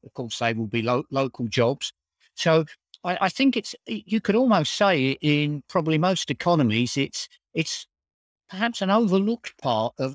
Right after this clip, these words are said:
of the, of the food supply industry. People tend to think of either big farms or big food processing plants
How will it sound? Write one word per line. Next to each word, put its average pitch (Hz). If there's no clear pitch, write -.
of 139
the, 139
of 143
the 139
food 160
supply 170
industry. 110
People 156
tend 170
to 139
think 147
of 127
either 135
big 143
farms 135
or 123
big 139
food 156
processing 101
plants 107